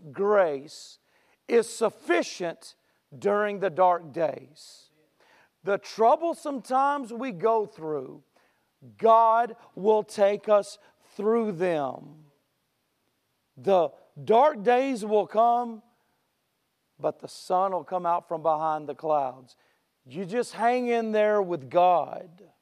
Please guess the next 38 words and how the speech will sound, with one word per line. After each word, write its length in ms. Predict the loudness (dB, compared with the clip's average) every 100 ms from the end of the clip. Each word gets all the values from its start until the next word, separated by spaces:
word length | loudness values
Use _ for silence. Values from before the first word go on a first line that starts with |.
| _ _ _ _ _ _ _ _ _ -20 _ -16
You 200 | -8 -2
know, 220 | 2 2
I, 160 | 0 -4 _ _
I 160 | 2 2
heard 220 | 0 -4
someone 440 | -8 -8 -6 -8
say 280 | -6 -2 -2
it 80 | -2
one 220 | -6 -6
time, 360 | -4 -2 -2 -4
and 80 | -12
it 120 | -12
just 200 | -14 -8
stuck 300 | -4 -4 -6
with 140 | -12
me. 240 | -12 -16 -20 _ _
And 160 | -6 -2
I 80 | -2
know 200 | 2 0
I've 160 | 0
said 260 | -4 -4 -4
it 80 | -6
before, 680 | -10 -4 0 2 0 -2 -10 _ _ _ _ _ _ _ _ _ -4
but 180 | -2
don't 280 | 2 0 0
give 180 | -6 0
up 240 | 0 0 -2
at 100 | -2
eleven 460 | 0 0 -2 -6
thirty, 520 | -4 -2 -2 -6 -12 -18 _ _ _ _ _
because 360 | -12 -4 -4 -4
it 160 | -12
just 320 | -8 -4 -4 -4
might 280 | -4 -4
be 160 | -6 -8
that 200 | -6 -6
the 80 | -8
Lord 500 | -6 -4 -2 -2